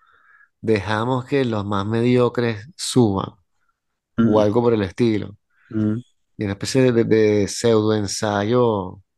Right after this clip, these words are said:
Speaker 2: Ujú.
Speaker 1: sobre cómo los hombres nos encanta
Speaker 2: Sí.
Speaker 1: como, como un líder, un carajo populista así y tal, y qué sé yo.
Speaker 2: Sí.
Speaker 1: Y que en las empresas también se aplica.
Speaker 2: Oh,
Speaker 1: Y
Speaker 2: sí.
Speaker 1: por eso llega gente como los que yo he visto,
Speaker 2: Sí.
Speaker 1: que algunos de los que hemos hablado en este podcast,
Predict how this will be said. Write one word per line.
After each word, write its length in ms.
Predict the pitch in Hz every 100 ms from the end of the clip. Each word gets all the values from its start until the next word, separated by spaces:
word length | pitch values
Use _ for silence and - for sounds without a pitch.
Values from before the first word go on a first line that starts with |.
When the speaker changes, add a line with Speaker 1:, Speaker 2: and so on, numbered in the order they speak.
| _ -
Speaker 2:
Ujú. 380 | 127 117 135 139 _ _ _
Speaker 1:
sobre 340 | - 123 113 107
cómo 200 | 107 120
los 120 | 123
hombres 240 | 113 113
nos 120 | 123 123
encanta 320 | 104 98 117
Speaker 2:
Sí. 20 |
Speaker 1:
como, 160 | 120 110
como 320 | 107 98 95
un 240 | - 107 98
líder, 500 | 113 117 120 123 120
un 80 | 110
carajo 240 | 101 101 104
populista 500 | 107 104 95 92 101
así 440 | - 110 110 110
y 60 | 101
tal, 300 | 101 104 98
y 40 |
qué 60 | 95
sé 160 | -
yo. 200 | 92 95 -
Speaker 2:
Sí. 140 | - 110 - - - -
Speaker 1:
Y 80 |
que 80 | 123
en 40 | 117
las 80 | 107
empresas 280 | 98 101 107
también 200 | 120 101
se 100 | 113
aplica. 460 | 123 123 120 - - _ _ _ _ _ _
Speaker 2:
Oh, 140 | - 98
Speaker 1:
Y 100 | 139
Speaker 2:
sí. 20 |
Speaker 1:
por 160 | 107
eso 160 | 107 104
llega 260 | 107 110 101
gente 400 | 113 110 101 117
como 180 | 120
los 100 | 110
que 160 | 98 101
yo 120 | 101
he 40 | 104
visto, 580 | 110 104 135 117 90
Speaker 2:
Sí. 120 | 90 - _ _
Speaker 1:
que 120 | - 104
algunos 360 | - 104 98
de 40 | 107
los 80 | 110
que 60 |
hemos 140 | 110 107
hablado 260 | 117 104
en 60 | 98
este 360 | 95 117 101 95
podcast, 580 | - 98 - 107 98